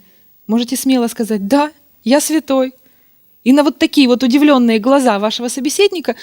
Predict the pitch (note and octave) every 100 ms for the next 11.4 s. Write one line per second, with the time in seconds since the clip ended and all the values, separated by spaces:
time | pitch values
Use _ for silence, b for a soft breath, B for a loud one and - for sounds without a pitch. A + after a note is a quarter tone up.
0 | B - A3+ E4 E4 D#4+ D#4 D#4 - D4+
1 | A#3+ G3+ F#3+ F3 E3+ b - D4+ D#4+ D#4+
2 | A3+ - G#3 F#3+ E3+ F#3+ B - C#4 C#4
3 | D4+ F4 A4 A4+ B3+ D#4+ F4+ F4 D#4 D#4
4 | A#3 - G3 - F#3+ F#3 F3+ F3 _ _
5 | _ _ _ _ A#3 D4 - F4 G4 G#4
6 | C4+ B3+ B3+ A#3+ A3+ A3 D4+ D#4+ B3 A3+
7 | A3+ A#3+ A#3 G3+ G3+ F3+ F#3 F#3+ b b
8 | - B3+ C4 B3+ C4 - E4 - A3+ G#3
9 | A3 A#3 - G3 F3+ F3 F3+ B B -
10 | A#3+ B3+ D4 F4 - A3+ A3+ B3+ A3 G#3
11 | G3 F#3+ F#3 F#3+